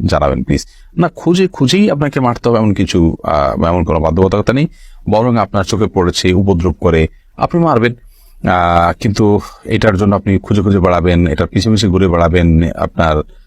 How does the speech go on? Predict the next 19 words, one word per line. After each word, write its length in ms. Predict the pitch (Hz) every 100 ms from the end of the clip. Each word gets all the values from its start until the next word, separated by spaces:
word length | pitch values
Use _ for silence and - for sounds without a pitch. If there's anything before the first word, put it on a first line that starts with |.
| - -
অনুসন্ধান 500 | 87 92 113 113 104
করে 200 | 110 92
বেড়াবেন, 360 | 87 80 80 -
এই 120 | 143
কথা 200 | 151 143
হাদিসে 260 | 98 78 76
বলা 180 | 65
হয়নি। 420 | 64 69 82 95 - -
প্রজাপতি 800 | 113 113 131 117 117 117 113 -
নীর 280 | 98 107 98
রিয়ালি 260 | 82 87
থেকে 140 | 82 90
আপনি 160 | 85
লিখেছেন, 840 | 85 82 90 - 101 101 101 101 98 101
ভাঙা 320 | 80 170 127
প্লেটে 240 | 139 117 95
খাওয়া 260 | - 82
যাবে 220 | 73 67
কিনা? 240 | 65 73